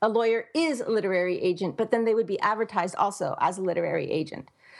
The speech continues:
There's, there are websites that you can go to. I think they're subscription-based, but one of them is Publishers Marketplace,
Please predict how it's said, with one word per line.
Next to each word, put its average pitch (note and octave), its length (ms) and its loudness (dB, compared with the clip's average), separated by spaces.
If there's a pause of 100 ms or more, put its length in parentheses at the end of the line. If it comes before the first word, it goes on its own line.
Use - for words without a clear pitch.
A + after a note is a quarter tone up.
(260)
There's, A#3 380 2
there G#3+ 260 2
are G#3+ 120 0
websites B3 600 0
that F#3 160 2
you G#3+ 100 -2
can G#3+ 200 -4
go G3 160 2
to. A3 480 0
I F3+ 120 4
think B3+ 260 -2
they're F3+ 300 2
subscription-based, G3 960 -2
but E3+ 380 2
one F#3+ 160 4
of G#3 100 -4
them A3 180 2
is G3 160 0
Publishers G3+ 440 0
Marketplace, B3 720 0